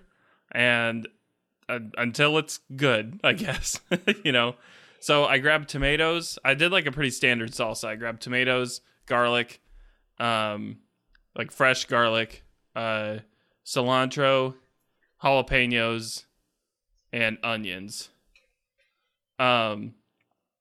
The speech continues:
and I like chunky salsa, so, um, uh, 'cause to me, like, there's some salsa brands, especially the big name brand ones that I won't mention on here, but, like,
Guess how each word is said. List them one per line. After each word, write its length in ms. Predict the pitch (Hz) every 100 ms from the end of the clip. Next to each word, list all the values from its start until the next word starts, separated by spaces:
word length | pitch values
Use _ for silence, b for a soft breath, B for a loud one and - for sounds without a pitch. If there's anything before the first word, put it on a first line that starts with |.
| _ _
and 140 | 147 143
I 120 | 143
like 180 | 165 151
chunky 340 | - 123 120 143
salsa, 480 | 156 143 143 170 175
so, 480 | - 131 123 120 -
um, 420 | 123 120 117 117 - _ _ _ _ _ _ _ _ _ _ _ -
uh, 420 | 127 117 113 110 - -
'cause 220 | 139 -
to 80 | 131
me, 200 | 131 135
like, 200 | 131 120
there's 160 | 127 -
some 120 | 123
salsa 400 | 117 120 120 127
brands, 320 | 123 127 127
especially 460 | 120 - 120 135 117
the 100 | 113
big 300 | 117 113 117
name 200 | 117 120
brand 280 | 123 120
ones 340 | 123 127 120 -
that 160 | 123
I 40 | 120
won't 200 | 120 117
mention 320 | 120 120 127
on 140 | 120
here, 180 | 127 127
but, 300 | 123 120 -
like, 280 | 110 101 -